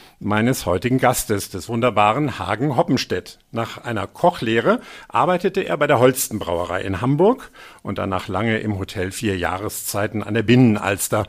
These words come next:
bevor er zweitausendzehn als Chefsommelier ins Hotel Adlon in Berlin wechselte. Und seit März zweitausendzwanzig ist Hagen Department Manager Beverages, also auf gut Deutsch Abteilungsleiter Getränke,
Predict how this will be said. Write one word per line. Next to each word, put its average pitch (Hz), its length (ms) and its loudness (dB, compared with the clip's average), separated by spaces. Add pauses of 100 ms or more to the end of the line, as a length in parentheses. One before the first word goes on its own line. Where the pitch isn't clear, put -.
(300)
bevor 151 300 2
er - 220 0
zweitausendzehn 123 1040 -2
als - 240 -6
Chefsommelier 139 720 0
ins 120 200 -4
Hotel 123 280 2
Adlon 90 440 -4
in 95 160 -6
Berlin 95 300 -2
wechselte. 98 460 -4 (440)
Und 101 160 -8
seit 92 240 -6
März 101 400 0
zweitausendzwanzig 165 720 0
ist - 180 -4
Hagen 135 340 0 (440)
Department 127 720 0
Manager 117 440 0
Beverages, 101 880 0
also 101 360 -2
auf - 160 -12
gut - 180 -8
Deutsch 110 340 2
Abteilungsleiter 117 960 0
Getränke, 98 600 0